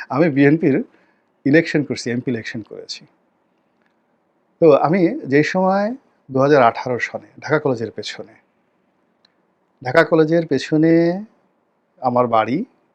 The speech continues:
সেই বাড়ি থেকে বের হয়ে বিএনপি অফিসে গিয়ে দু হাজার আঠারো সনে শেখ হাসিনার জমানায় বিএনপির মনোনয়ন নিয়ে নির্বাচনী এলাকায় গিয়েছি। বিএনপির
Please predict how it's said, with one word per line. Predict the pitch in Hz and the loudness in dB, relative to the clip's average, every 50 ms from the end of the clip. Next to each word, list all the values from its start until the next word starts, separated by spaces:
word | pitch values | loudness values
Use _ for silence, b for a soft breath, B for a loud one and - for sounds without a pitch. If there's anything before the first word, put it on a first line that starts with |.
| _ _ _ _ _ | _ _ _ _ _
সেই | - - - - 139 147 | -18 -10 -4 -2 0 0
বাড়ি | 147 123 117 117 127 123 | 2 2 2 0 0 -4
থেকে | - 147 139 143 127 | -6 -6 -4 -4 -4
বের | 113 120 117 117 113 | -4 -4 -6 -8 -8
হয়ে | - 147 151 151 | -4 -2 -2 -2
বিএনপি | - 113 117 120 127 127 123 - 127 | -2 -2 -4 -4 -4 -6 -4 -4 -4
অফিসে | 113 110 - - 135 - 143 135 | -4 -4 -4 -8 -10 -6 -6 -6
গিয়ে | 117 113 117 113 117 147 | -6 -6 -8 -6 -6 -6
দু | 151 120 | -6 -6
হাজার | 107 123 123 120 113 | -6 -4 -4 -2 -2
আঠারো | 110 110 - 139 156 151 | -4 -4 -4 -4 -6 -4
সনে | - 143 139 127 | -4 -6 -6 -6
শেখ | - - 135 - | -6 -6 -4 -4
হাসিনার | 160 147 160 151 135 123 113 | -4 -4 -2 -2 -4 -2 -2
জমানায় | 113 110 107 107 104 98 - - _ _ _ _ _ _ _ _ _ _ _ _ _ _ _ - 120 | -4 -4 -6 -6 -10 -10 -14 -16 _ _ _ _ _ _ _ _ _ _ _ _ _ _ _ -10 -4
বিএনপির | 123 127 123 120 - 127 120 | -2 0 0 -2 -4 -6 -6
মনোনয়ন | 117 117 120 127 127 123 127 123 127 127 | -4 -4 -2 -2 0 0 0 0 -2 -2
নিয়ে | 117 113 113 139 170 | -4 -4 -4 -4 -2
নির্বাচনী | 151 120 117 110 - - 113 107 | -2 -2 -2 -4 -4 -6 -10 -10
এলাকায় | 104 104 101 - - 107 | -10 -10 -12 -10 -12 -14
গিয়েছি। | 104 101 98 98 101 - - - _ _ _ _ _ _ _ _ _ _ _ _ _ _ _ _ _ _ _ - | -14 -14 -20 -20 -20 -20 -20 -20 _ _ _ _ _ _ _ _ _ _ _ _ _ _ _ _ _ _ _ -12
বিএনপির | 127 120 131 131 131 131 - 139 | -4 0 0 2 2 0 -2 -6